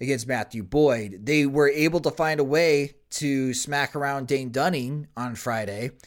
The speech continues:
uh, and also on Sunday. So hopefully those type of performances help for the White Sox. But for the bullpen,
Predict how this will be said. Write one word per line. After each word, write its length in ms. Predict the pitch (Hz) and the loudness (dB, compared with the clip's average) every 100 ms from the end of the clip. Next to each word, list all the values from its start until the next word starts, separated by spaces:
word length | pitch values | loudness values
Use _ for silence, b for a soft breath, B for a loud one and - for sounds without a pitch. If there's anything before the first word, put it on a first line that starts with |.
| B B B - | B B B -8
uh, 300 | 107 95 95 | -6 -4 -6
and 340 | 117 127 120 | -6 -6 -4
also 580 | 117 135 139 - 143 131 | -4 -2 -2 2 2 2
on 220 | 123 120 | -2 -6
Sunday. 500 | 95 175 190 143 120 | -2 -2 -2 -2 -2
So 220 | 113 147 120 | -2 -2 0
hopefully 500 | 165 170 165 156 143 | -2 -4 -4 -4 0
those 320 | 143 139 139 | 2 2 2
type 240 | 139 127 | -2 -4
of 120 | 127 | -6
performances 720 | 120 113 131 123 120 - 117 - | -10 -8 -6 -6 -8 -8 -6 -6
help 260 | 123 107 | -6 -6
for 100 | 123 | -8
the 60 | 107 | -8
White 300 | 104 101 90 | -6 -6 -8
Sox. 280 | 107 101 - | -8 -10 -4
But 200 | 160 - | -4 -2
for 100 | 180 | -2
the 100 | 165 | 0
bullpen, 680 | 180 226 220 214 196 190 | 0 0 0 -2 -2 -4